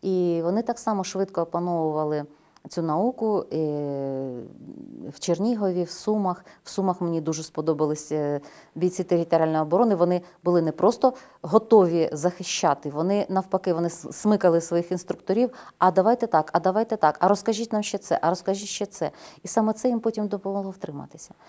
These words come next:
І ці навчання проводилися дуже активно, особливо вони посилилися, коли, е, став головнокомандувачем Валерій Залужний. Е, тобто в двадцять першому році навчання просто у нас, е, ну,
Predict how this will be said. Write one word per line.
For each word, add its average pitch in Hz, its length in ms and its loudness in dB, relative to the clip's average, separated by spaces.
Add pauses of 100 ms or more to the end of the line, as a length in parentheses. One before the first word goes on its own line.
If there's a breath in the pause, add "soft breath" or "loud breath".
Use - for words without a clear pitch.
(240 loud breath)
І 180 360 2
ці 254 120 -2
навчання 254 400 0
проводилися 190 600 -4
дуже 175 260 -4
активно, 233 420 0
особливо 180 400 -2
вони 170 180 0
посилилися, 156 760 -4
коли, 151 320 -6 (360 loud breath)
е, 151 400 -4
став 160 240 2
головнокомандувачем 151 840 -6
Валерій 147 220 -4
Залужний. 240 500 -4 (360 loud breath)
Е, 147 380 0
тобто 170 420 0 (360)
в 156 80 -8
двадцять 196 380 4
першому 165 440 0
році 226 420 -2 (100)
навчання 196 560 -2
просто 170 460 -4
у - 20 -6
нас, - 460 -8
е, 143 260 -10 (380)
ну, 147 340 -10